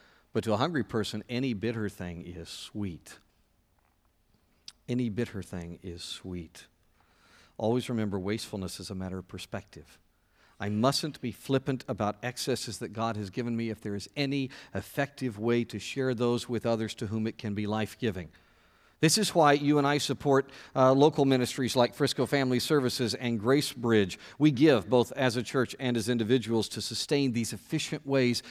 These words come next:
of getting stuff to people who have need. We cannot pretend that the problem just isn't there. We're supposed to husband people. It's the most important way to take care of God's mandate. Please open your eyes to the needs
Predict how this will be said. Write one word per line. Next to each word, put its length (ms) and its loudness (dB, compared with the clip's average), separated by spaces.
of 200 0
getting 320 4
stuff 480 2
to 120 4
people 380 2
who 160 2
have 280 2
need. 320 2
We 100 4
cannot 520 2
pretend 600 4
that 160 2
the 80 0
problem 420 8
just 260 2
isn't 360 2
there. 260 6
We're 180 4
supposed 680 4
to 100 6
husband 800 2
people. 580 6
It's 180 4
the 280 6
most 340 8
important 420 4
way 100 8
to 100 4
take 220 0
care 200 4
of 80 2
God's 320 4
mandate. 560 0
Please 400 2
open 300 4
your 180 2
eyes 380 2
to 140 -6
the 120 0
needs 640 2